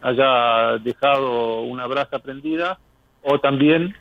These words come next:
existe la posibilidad, y eso es lo que se investiga, de que cuatro jóvenes hayan dejado o encendido un fueguito a propósito para generar este, este, este desastre. No se sabe todavía.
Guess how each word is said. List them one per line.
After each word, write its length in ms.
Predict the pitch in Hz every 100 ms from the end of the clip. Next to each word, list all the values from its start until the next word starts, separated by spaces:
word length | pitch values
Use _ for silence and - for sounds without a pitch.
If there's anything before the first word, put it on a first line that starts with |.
| _
existe 420 | - - 156 -
la 100 | 165
posibilidad, 340 | 160 175 190 185
y 80 |
eso 80 | 135
es 60 | 156
lo 80 | 160
que 80 | 160
se 80 |
investiga, 440 | 185 185 - 220 156
de 140 | 120
que 260 | - 135 135
cuatro 340 | - 147 143 147
jóvenes 540 | 160 160 160 160 160 147
hayan 320 | 123 127 123
dejado 480 | 120 - 135 131 123
o 180 | 117 117
encendido 760 | 117 - 120 143 151 131 110 110
un 300 | 117 123 120
fueguito 480 | 135 131 147 143
a 80 | 151
propósito 760 | 160 156 160 156 165 160 175 - _ _ _
para 200 | 131 127
generar 320 | - 127 135
este, 180 | 131 123
este, 240 | - 117 120
este 160 | -
desastre. 600 | 113 135 107 92 - 104 - _ _ _ _ 127
No 200 | 156 156
se 120 | 165
sabe 240 | 156 151
todavía. 600 | 151 156 156 156 160 175